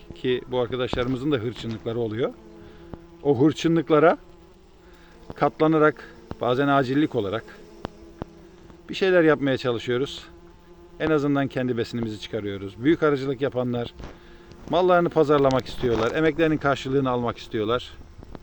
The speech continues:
Allah her birinin, her birimizin yolunu açık etsin, emeklerini zayi etmesin.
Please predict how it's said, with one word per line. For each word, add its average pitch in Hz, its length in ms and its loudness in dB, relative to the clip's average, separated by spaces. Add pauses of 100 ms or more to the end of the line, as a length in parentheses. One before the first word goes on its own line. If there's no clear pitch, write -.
(200)
Allah 160 240 2
her 156 200 4
birinin, 127 340 0 (340)
her 170 220 4
birimizin 127 480 0 (1800)
yolunu 180 480 6 (360)
açık 156 280 -2
etsin, 170 240 0
emeklerini 156 500 4
zayi 147 320 6
etmesin. 135 460 -2